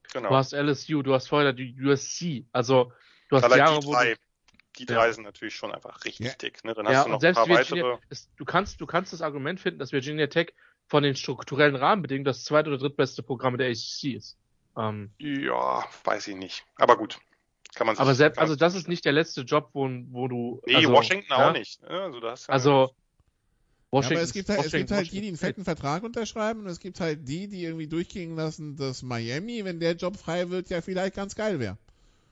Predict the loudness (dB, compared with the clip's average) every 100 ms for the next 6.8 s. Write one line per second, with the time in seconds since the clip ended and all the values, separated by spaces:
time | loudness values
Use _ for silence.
0 | _ _ -2 0 -4 0 0 2 0 2
1 | 2 2 -2 0 -2 -2 -4 -10 _ _
2 | _ _ _ _ 6 6 6 2 0 4
3 | 2 2 0 2 2 2 4 6 6 4
4 | -4 -4 -12 -20 _ -20 _ _ _ -2
5 | -2 2 0 2 -2 0 0 2 2 4
6 | 4 4 0 -4 -10 -8 -8 -10